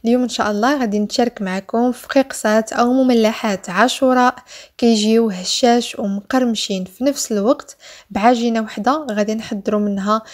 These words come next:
أشكال متنوعة بنكهات مختلفة، وصفة اللي ناجحة بامتياز هي اللي كنخدم بها أنا طلبيات، والحمد لله، يعني، الكليان اللي كياخذوهم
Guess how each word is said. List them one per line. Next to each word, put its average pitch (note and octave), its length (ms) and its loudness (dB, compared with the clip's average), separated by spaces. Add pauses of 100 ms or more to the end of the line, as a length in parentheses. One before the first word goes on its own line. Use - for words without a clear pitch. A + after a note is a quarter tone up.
(260)
أشكال A#3+ 560 2 (120)
متنوعة A3+ 760 2
بنكهات G#3 920 -2
مختلفة، A#3 720 -2 (400)
وصفة A#3+ 520 2
اللي A3 260 0
ناجحة G#3+ 680 -2
بامتياز A3 760 0
هي G3+ 200 0
اللي A#3+ 140 2
كنخدم G#3 500 -4
بها G3 360 -2
أنا G#3 300 0 (240)
طلبيات، A3 640 2 (440)
والحمد A#3+ 420 2
لله، G3+ 460 2
يعني، G3 520 -2
الكليان A#3 540 0
اللي G#3+ 180 0
كياخذوهم A3 840 -2